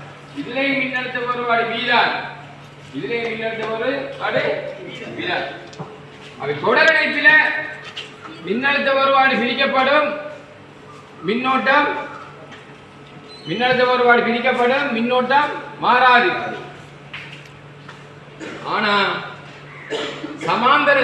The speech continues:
நிலையில மின்னழுத்த வேறுபாடு மாறாது. ஆனா என்ன பிரிக்கப்படும்? மின்னோட்டம்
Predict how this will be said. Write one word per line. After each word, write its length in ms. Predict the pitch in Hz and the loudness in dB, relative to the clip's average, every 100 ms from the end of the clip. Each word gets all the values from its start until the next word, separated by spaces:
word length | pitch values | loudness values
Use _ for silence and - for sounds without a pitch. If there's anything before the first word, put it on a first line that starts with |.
| 233 | 4
நிலையில 360 | 226 220 196 170 143 - - | 4 6 6 6 4 -2 -6
மின்னழுத்த 440 | 170 247 254 254 247 240 | -4 0 0 4 6 8
வேறுபாடு 460 | 240 240 226 262 294 277 - - - - - - - - - - - - - - - | 8 6 6 6 4 0 -6 -12 -16 -16 -18 -18 -18 -20 -18 -18 -16 -16 -16 -14 -4
மாறாது. 560 | 180 202 196 185 180 233 262 - - - - - | 0 4 6 6 6 6 6 4 -4 -10 -14 -8
ஆனா 120 | - 220 226 | -4 -2 0
என்ன 120 | 262 233 | 2 2
பிரிக்கப்படும்? 500 | 254 285 277 202 143 - - - - - - - - - - - - | 4 6 6 4 0 -6 -10 -16 -18 -18 -18 -18 -18 -18 -20 -18 -10
மின்னோட்டம் 520 | 147 226 240 240 285 | -6 0 2 4 4